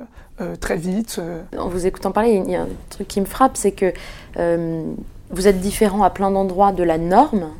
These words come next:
Speaker 1: Oui.
Speaker 2: Euh, et en même temps, c'est jamais un sujet.
Speaker 1: <laughs> C'est
Speaker 2: Ce que,
Speaker 1: vrai.
Speaker 2: ce qui est génial, parce que, comme vous venez de le dire, pour plein de personnes, être hors norme, en dehors de la
Speaker 1: Mhm.
Speaker 2: norme, c'est un vrai sujet, voire une vraie souffrance dans beaucoup de cas.
Speaker 1: Ouais, c'est marrant que vous dites, euh,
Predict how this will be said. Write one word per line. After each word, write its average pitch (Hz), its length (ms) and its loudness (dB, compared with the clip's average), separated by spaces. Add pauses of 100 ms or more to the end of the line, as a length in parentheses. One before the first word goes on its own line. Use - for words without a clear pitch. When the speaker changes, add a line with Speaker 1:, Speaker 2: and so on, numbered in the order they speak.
Speaker 1:
Oui. 269 260 2 (440)
Speaker 2:
Euh, 165 340 2 (120)
et 208 80 4
en - 20 6
même 220 160 6
temps, 294 120 2
c'est 254 120 -2
jamais 220 220 2
un 226 60 -2
sujet. 185 360 -8 (540)
Speaker 1:
<laughs> - 60 0 (960)
C'est 240 200 4
Speaker 2:
Ce 208 40 4
que, 226 60 4
Speaker 1:
vrai. 233 100 4
Speaker 2:
ce 247 60 0
qui 233 60 8
est 214 40 10
génial, 220 500 6
parce - 240 -2
que, 147 380 4 (380)
comme 175 140 0
vous 165 80 -2
venez 156 160 -2
de 143 60 -6
le 156 100 0
dire, 214 180 2
pour - 160 -8 (320)
plein 226 280 2
de 214 60 4
personnes, 202 480 -2
être - 320 -6
hors 185 340 2
norme, 190 420 0
en 156 100 -8
dehors 233 180 -2
de 214 80 -2
la 156 80 0
Speaker 1:
Mhm. 151 60 -2
Speaker 2:
norme, 190 260 -4
c'est - 200 -8
un 139 120 -6
vrai 147 200 -6
sujet, 180 360 -4 (380)
voire 175 160 2
une 160 80 -2
vraie 147 160 -6
souffrance 180 400 -8
dans 160 80 -8
beaucoup 147 220 -14
de - 60 -14
cas. 185 180 -8 (200)
Speaker 1:
Ouais, 233 140 0
c'est - 120 2
marrant 208 160 6
que 247 60 6
vous 220 60 6
dites, 190 220 0
euh, 180 280 -4